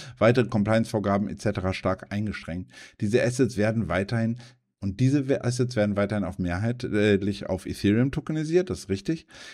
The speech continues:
Hingegen werden, jetzt zurück zu Aktien, äh, viel gehandelt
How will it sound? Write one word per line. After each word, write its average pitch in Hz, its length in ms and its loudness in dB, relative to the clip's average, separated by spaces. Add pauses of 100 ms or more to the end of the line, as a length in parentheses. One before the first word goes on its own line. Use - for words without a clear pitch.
Hingegen 127 480 2
werden, 113 460 2
jetzt 101 220 -2
zurück 95 220 0
zu 85 100 0
Aktien, 127 540 4 (480)
äh, 123 180 6
viel 139 480 10
gehandelt 120 800 4